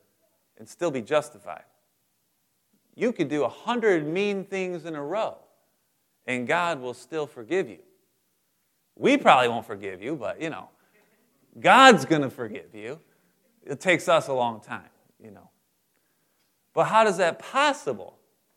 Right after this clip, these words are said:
How are you justified without doing anything good? 'Cause justification's not based on what you do. It's not based on what you do. It's what you believe.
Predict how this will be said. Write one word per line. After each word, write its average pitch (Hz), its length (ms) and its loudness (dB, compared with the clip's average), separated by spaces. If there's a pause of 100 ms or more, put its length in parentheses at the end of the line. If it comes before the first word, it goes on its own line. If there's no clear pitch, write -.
(180)
How 196 180 0
are 214 120 2
you 175 140 0
justified 127 840 -4 (1040)
without 127 400 0
doing 131 500 -2
anything 123 580 -8
good? 117 320 -6 (640)
'Cause 120 180 -18
justification's 170 1000 -10
not 139 240 -8
based 156 320 -8
on 151 160 -12
what 165 200 -8
you 170 160 -10
do. 226 360 -8 (1120)
It's - 100 -14
not 220 160 -2
based 277 280 -2
on 202 80 -2
what 170 160 -2
you 147 100 -2
do. 123 200 -2
It's 117 140 -10
what 165 160 -2
you 160 180 -2
believe. 131 640 -6